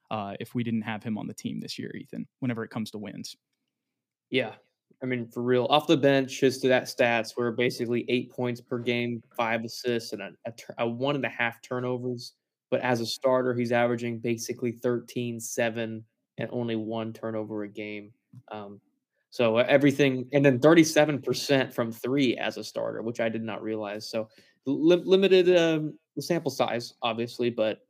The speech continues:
Speaker 2: uh, s-, in sixteen games, that's, that's pretty good.
Speaker 1: Yeah, for sure. And just to touch on some of the comments that are in here, Aaliyah says, "Where do I get that
Speaker 2: Mm.
Speaker 1: hat?" Well, here is a Q R code. If you wanna check out some of our merch,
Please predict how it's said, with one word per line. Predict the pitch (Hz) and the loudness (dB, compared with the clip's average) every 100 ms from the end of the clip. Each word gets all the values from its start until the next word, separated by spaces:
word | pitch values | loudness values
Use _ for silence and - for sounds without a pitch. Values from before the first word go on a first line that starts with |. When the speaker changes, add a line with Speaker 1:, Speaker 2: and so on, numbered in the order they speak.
| - | -6
Speaker 2:
uh, | 110 107 | -4 -2
s-, | - - - | -4 -10 -10
in | 127 | -8
sixteen | 120 127 - 135 123 | -6 -6 -6 -8 -2
games, | 123 113 110 | -2 -2 -6
that's, | 113 - | -12 -8
that's | 117 - | -10 -10
pretty | - 107 | -10 -10
good. | 104 95 - _ _ _ _ _ _ _ - - | -8 -10 -12 _ _ _ _ _ _ _ -20 -8
Speaker 1:
Yeah, | 123 120 107 - | -4 -2 -4 -10
for | - 135 | -2 -2
sure. | - 139 127 | 2 2 2
And | 123 | 0
just | 135 - | -4 -6
to | |
touch | 120 131 - | -2 -2 0
on | 127 | 0
some | - 127 | 2 0
of | |
the | 120 | 0
comments | - 131 131 127 - | -2 0 0 0 -2
that | 131 | -4
are | 123 | 0
in | 123 127 | 0 0
here, | 123 123 123 - - - - | 0 0 -2 -8 -20 -18 -6
Aaliyah | 127 127 139 127 | 0 2 4 2
says, | - 123 123 120 - | 0 0 0 -2 -6
"Where | 120 113 131 135 135 135 _ _ - 113 | -8 -2 0 2 0 -2 _ _ -18 -2
do | 127 123 | 0 2
I | 120 | 0
get | 117 113 - | -4 -8 -6
that | 110 107 | -8 -6
Speaker 2:
Mm. | |
Speaker 1:
hat?" | 139 147 165 - | -2 -2 -2 -6
Well, | 117 | -8
here | 104 120 117 | -4 -2 -2
is | 117 110 | -4 -8
a | |
Q | - - 113 | -8 -2 0
R | 123 139 | 0 -2
code. | 151 139 139 | -2 0 -2
If | - - | -4 -4
you | 117 | 0
wanna | 151 185 | 2 2
check | - 131 123 | 2 2 2
out | 113 | 0
some | - 123 | 2 2
of | 113 | 2
our | 117 | 0
merch, | 113 110 107 - | 0 -2 -4 -8